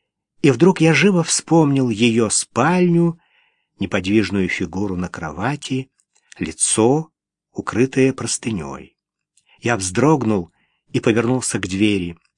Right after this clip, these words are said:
На улице совсем стемнело. Снег по-прежнему шел, видимый лишь из освещенных окон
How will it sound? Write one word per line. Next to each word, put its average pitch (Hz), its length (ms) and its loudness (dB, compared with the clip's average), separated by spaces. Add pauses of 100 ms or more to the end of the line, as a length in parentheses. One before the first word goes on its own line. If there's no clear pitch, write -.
(460)
На 104 160 2
улице 147 380 4
совсем 143 500 -2
стемнело. 82 840 -6 (680)
Снег - 340 -2
по-прежнему 120 640 0
шел, 139 460 2 (340)
видимый 117 500 4
лишь 113 320 4
из 113 160 2
освещенных 113 880 0
окон 120 440 0